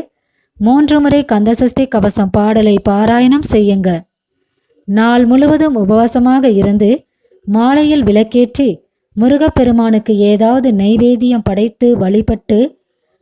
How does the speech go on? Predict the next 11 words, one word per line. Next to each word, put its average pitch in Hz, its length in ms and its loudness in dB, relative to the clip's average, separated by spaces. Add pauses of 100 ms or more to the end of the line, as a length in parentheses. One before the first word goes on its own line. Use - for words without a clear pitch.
அந்த 254 320 0
பிரசாதத்தை 247 680 0
சாப்பிட்டு 226 600 -4
விரதத்தை 220 520 -2
நிறைவு 226 340 0
செய்து 233 280 -2
கொள்ளுங்க. 208 420 -2 (1000)
முடிந்தவர்கள் 254 840 0
தைப்பூசம் 247 680 -2
அன்று 202 340 0 (540)
முருகப்பெருமானுக்கு 220 1040 0